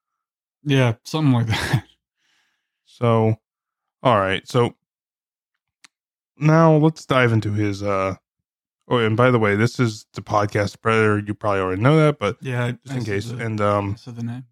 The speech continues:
Speaker 1: but
Speaker 2: we go over their chat logs, their confrontation with Chris Hansen, and then finally their sentencing slash interrogation. And, uh, we're, but before we go over that, let's go over who John Dupé was.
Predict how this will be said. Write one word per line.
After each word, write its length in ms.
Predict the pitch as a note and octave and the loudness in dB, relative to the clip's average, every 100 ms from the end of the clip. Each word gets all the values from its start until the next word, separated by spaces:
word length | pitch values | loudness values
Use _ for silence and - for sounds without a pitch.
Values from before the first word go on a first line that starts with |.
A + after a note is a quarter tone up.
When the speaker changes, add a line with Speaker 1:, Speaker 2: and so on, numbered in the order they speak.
| _ | _
Speaker 1:
but 120 | _ _ | _ _
Speaker 2:
we 160 | - C3 | -4 -2
go 280 | C#3+ C#3 B2 | 2 4 4
over 520 | A#2 A2+ A2 G#2 G2+ _ _ _ _ | 4 4 2 0 -4 _ _ _ _
their 200 | G2+ G2 | -10 -10
chat 340 | F#2 - B2 B2+ | -6 0 0 2
logs, 520 | C#3+ F3+ F#3+ - - _ _ _ _ _ _ _ _ _ _ | 2 2 -2 -14 -20 _ _ _ _ _ _ _ _ _ _
their 260 | G#2+ G#2 G#2 | -4 0 0
confrontation 600 | - C3 C3+ C3+ C3+ C3 | 2 0 0 0 2 2
with 140 | B2 | 0
Chris 180 | C3 - | -2 -2
Hansen, 500 | A2+ G2+ - G#2 G#2 _ _ _ | -2 -4 -4 -6 -6 _ _ _
and 120 | A2+ G#2+ | -4 -2
then 140 | G#2 | -2
finally 340 | - A#2+ A#2+ | 0 2 2
their 120 | G#2+ G2+ | 2 0
sentencing 440 | - G#2+ A2+ A2 | -2 -2 -2 -4
slash 260 | - G2+ - | -4 -6 -6
interrogation. 760 | - G2 F#2+ F2+ F2 - - _ _ _ _ _ - | -6 -6 -4 -8 -12 -12 -20 _ _ _ _ _ -4
And, 340 | A2+ G#2+ G#2 | 0 2 0
uh, 320 | G2+ G2+ G2 - _ _ - | 0 0 0 -4 _ _ -4
we're, 140 | A#2 - - | -4 -6 -10
but 160 | A2+ | -8
before 260 | A#2 - D#3 | -4 0 0
we 100 | D3+ | 2
go 160 | B2 | 2
over 140 | A2+ G#2+ | 2 2
that, 220 | G#2 - | -2 -4
let's 160 | B2+ - | -6 -2
go 120 | F3+ | 0
over 180 | E3+ C3 | 2 2
who 140 | A#2 | 2
John 320 | G#2+ G#2+ G#2 | 0 -2 -2
Dupé 320 | G#2 - G2+ | -6 -10 -12
was. 640 | G2 F#2+ F2+ F2+ - - | -12 -14 -16 -16 -18 -20